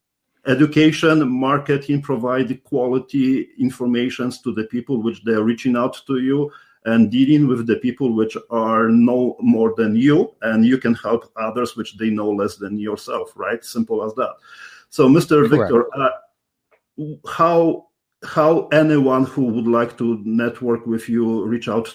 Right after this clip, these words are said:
Speaker 1: to you, can, can contact you? What kind of con-, information? Can they reach out to you? They can call you? They can send you an email?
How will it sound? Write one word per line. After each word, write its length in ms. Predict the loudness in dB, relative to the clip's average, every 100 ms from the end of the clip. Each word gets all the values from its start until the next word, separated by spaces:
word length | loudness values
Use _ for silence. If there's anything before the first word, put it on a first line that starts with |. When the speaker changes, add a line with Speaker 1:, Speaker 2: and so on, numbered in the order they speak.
| -4
Speaker 1:
to 100 | -2
you, 340 | 0 -2 -6 -16 -20 _ _
can, 280 | 0 0 0 _
can 220 | 0 0
contact 500 | 2 0 0 -4 -6
you? 180 | -12 -12 -10
What 300 | -4 -4 -4
kind 200 | -2 -2
of 140 | -2
con-, 240 | -4 -4 -2
information? 640 | -4 -2 -2 -2 -2 -8 -8 -18 -2
Can 180 | 2
they 140 | 4 2
reach 200 | 2 2
out 220 | 0 0
to 100 | 0
you? 180 | 2 2
They 120 | 0
can 200 | -2 -6
call 380 | -2 0 0 0
you? 160 | 0
They 140 | -2 -4
can 160 | -6
send 220 | -4 -2 0
you 80 |
an 120 | 0 2
email? 560 | 2 0 0 -2 -6